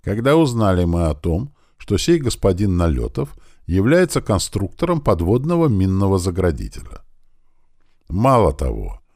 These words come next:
оказалось, господин Налетов уже заканчивает постройку двух систершипов,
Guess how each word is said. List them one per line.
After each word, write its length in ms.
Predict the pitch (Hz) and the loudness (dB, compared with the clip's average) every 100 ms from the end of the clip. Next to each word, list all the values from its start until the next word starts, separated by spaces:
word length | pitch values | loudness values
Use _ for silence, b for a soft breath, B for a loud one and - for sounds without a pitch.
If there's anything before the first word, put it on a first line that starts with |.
| _ _ - | _ _ -8
оказалось, 640 | 82 - 90 123 180 160 | -6 0 0 2 2 0
господин 540 | 110 98 110 104 127 117 | -2 -2 0 0 0 0
Налетов 500 | 110 143 175 147 139 | 2 2 0 0 0
уже 160 | 113 | 0
заканчивает 760 | 104 110 - 127 - 160 160 147 | 0 0 0 -2 0 0 0 0
постройку 540 | 101 - 117 135 127 | -2 -2 -4 -2 0
двух 420 | 95 107 120 - - - | -2 -4 -6 -8 -18 -16
систершипов, 920 | - 113 - 127 - - - 58 - | -6 -6 -2 -2 -2 -4 -4 -10 -12